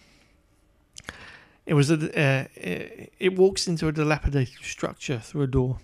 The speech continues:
Uh, the sign reads, "Alkali Lake Industrial Complex, Department of Energy, National Res-,"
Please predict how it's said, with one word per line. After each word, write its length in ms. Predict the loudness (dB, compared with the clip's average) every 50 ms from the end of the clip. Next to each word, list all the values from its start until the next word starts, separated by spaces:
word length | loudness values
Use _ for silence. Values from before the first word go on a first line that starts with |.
| -10 -6 -4
Uh, 400 | -2 -2 -2 -2 -2 -4 -4 -6
the 120 | -6 -8
sign 360 | -2 0 2 2 4 4 4
reads, 460 | 4 2 2 0 0 -4 -8 -12 -12 -12 -16 -20 -20 -20 -20 -20 -14 _
"Alkali 600 | 0 2 2 2 2 2 2 4 6 6 6 4 4
Lake 360 | 4 4 4 2 2 -2 -4
Industrial 640 | 0 2 2 4 4 2 2 -2 -2 0 0 0 0
Complex, 600 | 0 0 0 0 0 -4 -10 -10 -10 -14 -14 -10
Department 600 | _ -4 -4 0 0 0 0 0 0 -2 -2 -2
of 120 | -6 -6 -4
Energy, 520 | -2 0 2 2 2 0 -2 -2 -4 -6 -8 -20 -20 -20 -20 -20 -4 0
National 680 | 2 4 4 4 2 4 4 6 8 8 8 6 4 2
Res-," 480 | 2 2 2 2 2 0 -6 -8 -12